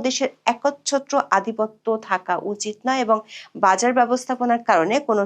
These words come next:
টুর্নামেন্টের ভাগ্য নির্ধারিত হওয়া গ্রহণযোগ্য নয়। আইসিসি যদি সত্যি একটি বৈশ্বিক সংস্থা হয়ে থাকে, তবে বিকল্প ভেন্যু হিসেবে শ্রীলঙ্কাকে বিবেচনায় নেওয়া উচিত।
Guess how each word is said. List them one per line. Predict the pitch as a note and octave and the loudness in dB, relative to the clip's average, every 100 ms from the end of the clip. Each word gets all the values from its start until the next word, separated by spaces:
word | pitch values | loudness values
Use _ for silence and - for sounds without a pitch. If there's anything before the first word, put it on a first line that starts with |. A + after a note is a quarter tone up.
| G3+ | -4
টুর্নামেন্টের | - B3 A#3+ A#3 A#3 B3 G3+ | -4 0 2 0 -4 -6 -4
ভাগ্য | F#3 F3 - G#3+ F3+ | -4 -4 -4 -4 -4
নির্ধারিত | F3 F#3+ F#3 - - | -8 -10 -12 -12 -6
হওয়া | - A#3+ E4+ F#4 _ - - | -4 0 -2 -4 _ -20 -18
গ্রহণযোগ্য | F#3 G3+ F3+ E3 C3 B2 - G2 | -8 -8 -4 -6 -4 -8 -6 -6
নয়। | A#2 - _ _ _ G3 | -8 -12 _ _ _ 0
আইসিসি | A3+ C4 B3+ C4 B3+ A#3+ A3+ | 2 2 -4 -6 -4 0 0
যদি | A3 B3 A#3+ - - - | 2 -2 -4 -18 -8 -6
সত্যি | - C4 - - B3+ | -2 -4 -6 -6 -4
একটি | A#3 - A#3 - _ | -4 -4 -6 -6 _
বৈশ্বিক | A3 A#3 - - C4 B3 | 0 0 -2 -6 -6 -6
সংস্থা | - F3 E3+ - F3 - | -6 -6 -6 -4 -4 -2
হয়ে | A3+ C#4+ C#4+ | -2 -2 -2
থাকে, | C#4 E4 A4 - - - | -4 -2 -4 -8 -20 -8
তবে | - G3+ F#3 | 0 0 0
বিকল্প | G#3 - A3 A3 A3 - | -4 2 0 2 -4 -4
ভেন্যু | G3+ G#3 A3+ | -4 -2 -2
হিসেবে | A#3 C4+ F4 | -2 -4 -2
শ্রীলঙ্কাকে | C#4+ G3 G3 G3 F#3+ B3+ A3 | 0 0 0 -2 -6 -6 -4
বিবেচনায় | D3+ - - F2+ | -6 -6 -8 -6
নেওয়া | D2 C2 | -4 -4
উচিত। | - - | -6 -8